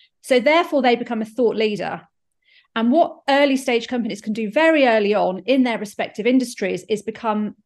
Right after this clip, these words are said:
mouthpieces for those industries. So with Curbo, got Curbo on Sky News and a bunch of others talking about how their technology is driving the industry forward.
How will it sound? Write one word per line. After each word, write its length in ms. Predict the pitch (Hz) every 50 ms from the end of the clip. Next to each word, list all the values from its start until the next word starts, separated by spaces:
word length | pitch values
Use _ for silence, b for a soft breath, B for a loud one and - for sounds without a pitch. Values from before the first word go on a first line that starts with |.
| _ _ _ _ _ _ -
mouthpieces 800 | 202 240 240 254 269 254 - - 226 196 175 - - 185 180 -
for 100 | 202 185
those 180 | 185 190 185
industries. 640 | 196 190 185 165 160 - - - 156 - - - -
So 180 | - - 240 220
with 140 | 220 220
Curbo, 600 | - - 302 302 294 220 208 185 180 190 220 240 240 - _ _ _ _ _ _
got 180 | - 240 196 -
Curbo 400 | - 254 233 220 233 220 214 214
on 380 | 208 208 202 208 208 208 202 - _ _ _ _ _ -
Sky 340 | - - - - 233 233 226
News 560 | 220 220 214 214 214 214 214 214 214 - -
and 100 | - 202
a 40 | -
bunch 240 | 269 254 - - 226
of 60 | 214
others 440 | 220 208 170 185 190 196 - - - b b b b b -
talking 360 | - 302 302 294 277 247 240
about 240 | 233 220 202 - -
how 260 | - - 247 247 247
their 360 | 214 196 269 269 277 294 294
technology 460 | 285 - 294 240 226 214 208 202 208
is 120 | 202 196 202
driving 400 | - 233 220 226 233 220 233 233
the 100 | 226 220
industry 320 | 220 214 208 - - 226
forward. 380 | 214 - 214 185 180 190 -